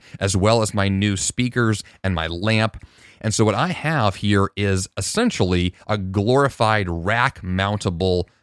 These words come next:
desktop stand. What that means is, is that I custom built this so that I would be able to fit all of my gear together in the most efficient way.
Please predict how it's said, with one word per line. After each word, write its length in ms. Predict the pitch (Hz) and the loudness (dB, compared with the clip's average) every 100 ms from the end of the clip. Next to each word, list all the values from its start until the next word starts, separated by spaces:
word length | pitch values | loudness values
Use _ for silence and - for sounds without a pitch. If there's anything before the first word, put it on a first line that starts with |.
| _ - | _ -12
desktop 580 | 92 113 104 - 92 - | -2 -2 -2 -4 -6 -4
stand. 460 | - 85 50 50 - _ _ _ | -6 -6 -6 -12 -20 _ _ _
What 240 | 101 160 - | 2 2 4
that 160 | 131 | 2
means 380 | 113 135 143 101 | 2 2 2 0
is, 180 | 95 92 | -2 -2
is 80 | 85 | -4
that 160 | 87 - | -4 -2
I 160 | 123 | -4
custom 600 | 143 - 165 175 - 139 | -4 -4 -2 0 0 0
built 280 | 117 180 185 | 2 2 2
this 380 | 95 87 - - - - | 0 0 -2 -6 -12 -14
so 240 | - 123 | 0 2
that 140 | 104 113 | 4 2
I 100 | 104 | 2
would 120 | 120 | 2
be 160 | 113 107 | 2 0
able 280 | 110 104 101 | 0 2 0
to 280 | - 101 92 | 0 -2 -2
fit 320 | - 117 107 | -2 -4 -2
all 260 | 104 110 131 | 0 2 2
of 80 | 123 | 2
my 160 | 107 | 0
gear 360 | 104 87 101 104 | 0 -2 0 0
together 540 | - 92 92 90 90 90 - - | -2 -2 0 2 0 0 -8 -4
in 60 | 110 | 2
the 100 | 104 | 4
most 400 | 95 104 110 - | 6 6 4 2
efficient 420 | 90 90 - - | -2 -2 -4 -6
way. 280 | 85 62 - | -8 -8 -10